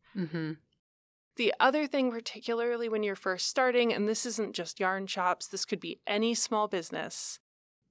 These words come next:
Speaker 2: it is so much work up front for so little payoff. You are just flat out working for yourself, and it's very rewarding,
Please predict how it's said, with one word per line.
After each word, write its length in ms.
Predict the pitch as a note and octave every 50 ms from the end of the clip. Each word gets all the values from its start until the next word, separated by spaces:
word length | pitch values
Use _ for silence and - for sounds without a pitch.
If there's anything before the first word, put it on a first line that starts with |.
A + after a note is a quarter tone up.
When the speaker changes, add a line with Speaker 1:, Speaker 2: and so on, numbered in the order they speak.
| -
Speaker 2:
it 140 | - A3 G3+
is 200 | G#3 G3 G3+ -
so 440 | - - - - - A3+ A3+ B3 B3+
much 380 | B3+ B3+ B3+ A#3+ - - -
work 420 | G#3 F#3 F#3 F#3 G3 B3+ - - - - - -
up 220 | - G#3 - - -
front 440 | - - G3 F3+ F#3 G3 G#3 - - _ -
for 140 | - C4 C4
so 320 | - - - B3+ C4 C4+
little 540 | C4 B3 G#3 F#3 F3 G3 G3 G#3+ G#3+ G#3 G3+
payoff. 580 | - - - F3+ D#3+ - - - - - - - _ _ _
You 240 | - G#3 A3 A3+ A#3
are 240 | - G3+ G3+ G3 F#3+
just 680 | E3+ - F#3+ F3 E3+ - - - - - - - - - -
flat 360 | - G#3 F#3 F3+ G3+ A3+ A3+
out 340 | G#3+ G#3 G#3 G3+ F#3+ - -
working 680 | F#3+ F#3+ F#3 - F#3 F3+ F3 F3 E3+ E3 E3 E3 E3+ -
for 140 | - D#4+
yourself, 520 | D#4 D#4 D#4 - - F4+ F4 D4 C#4 C4+ - -
and 120 | G3+ G#3+
it's 160 | G3+ G3 -
very 360 | F#3+ F#3 A3+ A3 A#3 B3 B3+
rewarding, 760 | B3+ C4+ C#4+ C4+ B3+ A#3+ G#3+ G3 F3+ F3 F3 F3 G3 A#3 C#4